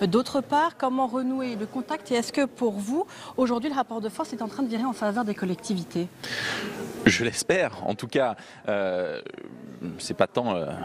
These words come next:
Speaker 2: la volonté de gagner un rapport de force que d'être entendu. Je crois que les collectivités ont besoin d'être entendues par l'État, par ce gouvernement, par le président de la République qui a réaffirmé, euh, son souhait de vouloir entendre, euh, les élus de France.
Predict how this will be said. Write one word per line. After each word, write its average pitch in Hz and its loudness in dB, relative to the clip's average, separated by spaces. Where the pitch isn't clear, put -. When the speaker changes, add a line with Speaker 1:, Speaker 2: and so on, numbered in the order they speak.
Speaker 2:
la 95 4
volonté 110 2
de 107 -2
gagner 101 4
un 87 2
rapport 98 0
de 107 2
force - 0
que 101 0
d'être 92 -2
entendu. 127 2
Je - -6
crois 95 0
que - -6
les 95 2
collectivités 95 -2
ont 123 4
besoin 98 2
d'être - -2
entendues 87 0
par - 2
l'État, 90 2
par - -2
ce - 0
gouvernement, 95 2
par - 6
le 95 -4
président 95 -2
de 92 0
la 90 2
République 90 0
qui 98 -2
a 85 0
réaffirmé, 104 0
euh, 78 -2
son 95 -2
souhait 110 0
de 92 0
vouloir 95 0
entendre, 143 -2
euh, 85 -2
les 107 0
élus 110 0
de 92 -2
France. 151 -2